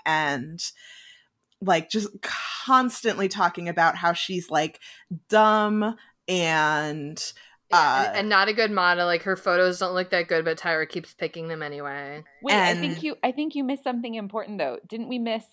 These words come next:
Speaker 3: uh, the, the, you, we were all rooting for you meltdown?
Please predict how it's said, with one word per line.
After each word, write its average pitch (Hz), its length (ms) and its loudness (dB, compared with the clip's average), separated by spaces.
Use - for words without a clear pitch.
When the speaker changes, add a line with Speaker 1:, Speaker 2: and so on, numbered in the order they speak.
Speaker 3:
uh, 190 400 6
the, 175 540 2
the, 175 320 2
you, 180 180 -12
we 202 200 -6
were 190 120 2
all 185 160 6
rooting 180 300 -4
for 240 120 -10
you 240 140 -2
meltdown? 254 600 0